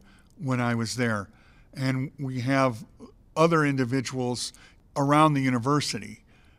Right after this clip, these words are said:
And it's very satisfying to me because they have taken what they learned,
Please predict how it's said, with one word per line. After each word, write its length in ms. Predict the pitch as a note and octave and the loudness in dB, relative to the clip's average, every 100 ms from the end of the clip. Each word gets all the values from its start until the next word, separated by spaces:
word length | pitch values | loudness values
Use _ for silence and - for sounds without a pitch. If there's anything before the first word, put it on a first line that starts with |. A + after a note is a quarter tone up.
| _ - | _ -4
And 160 | C#3 C#3 | 0 0
it's 160 | - | 0
very 340 | D3 D3 C#3 - - | 2 2 2 -2 -8
satisfying 1080 | - - C3 B2+ D3 - - D3+ D#3 D#3+ D#3 | -6 -2 2 2 0 -6 0 2 2 -2 -6
to 160 | - | -8
me 380 | D#3+ D#3 D#3+ E3 - - - - - - | -6 -4 -6 -8 -12 -20 -20 -20 -20 -12
because 800 | C#3 - C#3 C3 B2+ B2 A2 - - _ | -12 0 4 4 4 2 -2 -8 -16 _
they 800 | B2 C3+ C#3 C3+ C#3 C3+ C3 C#3 - - _ _ _ | -2 2 4 4 4 2 0 -2 -12 -20 _ _ _
have 640 | A2 B2+ B2+ A#2+ A#2+ A2+ - _ _ - | -6 0 4 4 4 -2 -14 _ _ -8
taken 640 | E3 E3+ D#3 D#3 D3 D3 - _ - _ _ | 0 0 2 0 -2 -4 -12 _ -20 _ _
what 360 | D#3+ D3 D#3 D#3 | -4 0 0 0
they 160 | C#3+ | 0
learned, 640 | C3+ C#3+ C3+ A#2+ A#2+ A#2 | 2 2 2 2 -2 -6